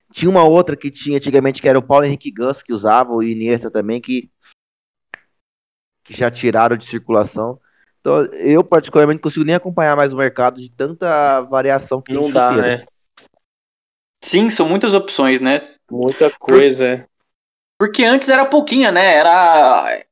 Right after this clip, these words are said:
Speaker 3: era duas, três variedades ali, que o, era a chuteira do Ronaldinho, aí mudava umas cores, tinha chuteira de outro cara, não tinha muita diferença, assim, né? Era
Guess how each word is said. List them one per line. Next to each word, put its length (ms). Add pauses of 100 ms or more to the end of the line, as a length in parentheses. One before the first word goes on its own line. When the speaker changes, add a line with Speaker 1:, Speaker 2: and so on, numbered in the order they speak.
(160)
Speaker 3:
era 460 (240)
duas, 480
três 680 (180)
variedades 720
ali, 360
que 580
o, 480 (240)
era 160
a 60
chuteira 360
do 120
Ronaldinho, 840
aí 140
mudava 420
umas 300
cores, 400
tinha 100
chuteira 320
de 60
outro 280
cara, 380
não 140
tinha 260
muita 320
diferença, 560
assim, 180
né? 260
Era 360